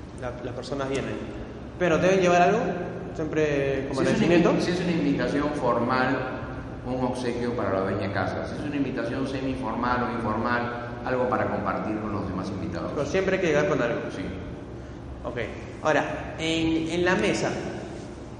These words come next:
Speaker 1: ¿cómo se... Si es que el, el, el invitado tiene una forma de comer más formal y el que lo invita no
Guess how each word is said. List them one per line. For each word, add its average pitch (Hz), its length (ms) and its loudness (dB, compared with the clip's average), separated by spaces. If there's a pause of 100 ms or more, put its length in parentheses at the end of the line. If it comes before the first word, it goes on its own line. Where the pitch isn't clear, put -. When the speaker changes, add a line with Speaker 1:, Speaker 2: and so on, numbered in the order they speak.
(240)
Speaker 1:
¿cómo 190 220 2
se... 143 720 2 (1000)
Si - 120 -2
es 156 60 -2
que 165 200 4
el, 156 640 4 (1120)
el, 147 560 2
el 151 140 0
invitado 156 600 6
tiene 180 140 2
una 175 120 2
forma 156 380 4
de 131 60 2
comer 139 220 2
más 156 160 4
formal 143 480 2 (760)
y 147 80 -2
el 139 140 0
que 143 120 2
lo 139 60 -2
invita 135 440 2
no 143 200 2